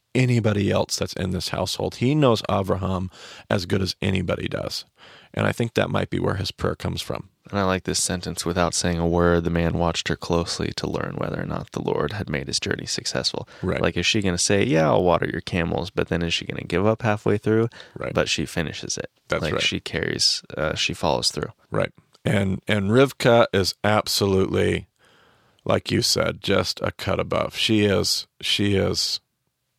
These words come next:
Speaker 1: just something else. And even her family's gonna demonstrate incredible hospitality.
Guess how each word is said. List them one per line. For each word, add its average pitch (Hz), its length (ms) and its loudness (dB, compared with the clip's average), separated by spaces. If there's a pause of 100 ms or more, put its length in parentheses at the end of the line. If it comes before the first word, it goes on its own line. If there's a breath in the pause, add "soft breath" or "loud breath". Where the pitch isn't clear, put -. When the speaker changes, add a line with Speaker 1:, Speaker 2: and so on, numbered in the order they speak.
(220)
Speaker 1:
just - 240 0
something 87 320 -2
else. - 360 -4
And 104 260 0 (540 loud breath)
even 170 260 8
her 139 180 6
family's 127 500 2
gonna 95 240 2
demonstrate 95 640 0
incredible 92 420 0
hospitality. 90 920 0